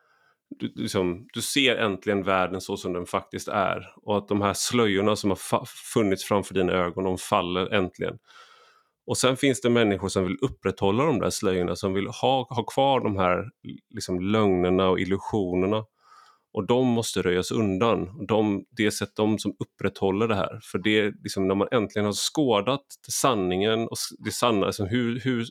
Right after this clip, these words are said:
världen verkligen är beskaffad, då kan man inte tolerera längre när människor,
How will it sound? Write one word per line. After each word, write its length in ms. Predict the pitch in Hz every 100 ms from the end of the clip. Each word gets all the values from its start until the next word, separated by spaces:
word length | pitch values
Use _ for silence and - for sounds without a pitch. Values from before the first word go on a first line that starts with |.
| -
världen 360 | 113 98 92 98 -
verkligen 420 | 113 120 113 95 92
är 200 | 135 131
beskaffad, 720 | 107 101 - 92 - 127 120 - _ _ _ _ _ _
då 60 | 107
kan 200 | - 131
man 100 | 123
inte 160 | 123 104
tolerera 580 | 117 107 107 101 98 127
längre 420 | 98 87 87 90
när 120 | 92
människor, 760 | 98 90 87 - 95 87 90